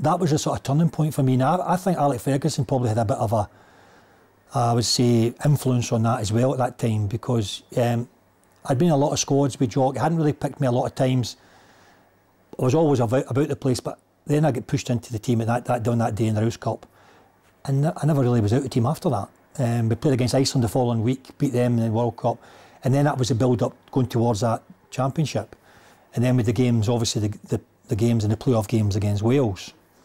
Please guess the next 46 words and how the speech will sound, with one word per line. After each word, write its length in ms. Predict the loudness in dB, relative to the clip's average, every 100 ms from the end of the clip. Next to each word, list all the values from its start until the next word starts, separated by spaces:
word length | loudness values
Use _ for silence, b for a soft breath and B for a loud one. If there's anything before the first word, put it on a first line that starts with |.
| b b b b -2
Um, 480 | 0 0 0 -2 -6 _ B B B B B -4
and, 240 | 0 0 -2 _ _
I 40 | 0
mean, 80 | 2
on 140 | 4
the 80 | 4
night, 340 | 2 2 -2 -8 _ _ _ _ _ _ _ _ _
and 100 | 0
you 80 | 2
don't 140 | 4
realise 300 | 4 4 2
the 80 | 0
pressure, 380 | 0 -2 0 -2
I 40 |
suppose, 360 | -2 0 0 2
a 40 |
manager's 360 | 0 0 -2 0
under. 300 | 0 2 0 -6 -20 _ b b _
You 80 | 0
know, 120 | 0
going 120 | 0
into 160 | -2 -2
that 140 | -2
game, 180 | 0 -2
such 200 | -2 -4
a 60 | -4
big, 280 | -2 -4 -2
you 60 |
know, 160 | -2 -2
so 180 | -10 -16 _ _ -16
you're, 100 | -10
you're 80 | -8
carrying 280 | -2 0 2
the 60 | 2
nation's 300 | 0 -2 -2
hopes. 400 | 0 -2 -8 -14 B B B -8
That's 140 | -6
that 220 | -4 -4 0
playoff 320 | 0 0 0
game. 320 | -2 -2 -6 B B B B B B
And 80 | -2
I 40 |
suppose 360 | -2 -2 0 0
the 60 | 0
pressure 340 | -2 -2 -2
was 260 | -4 -4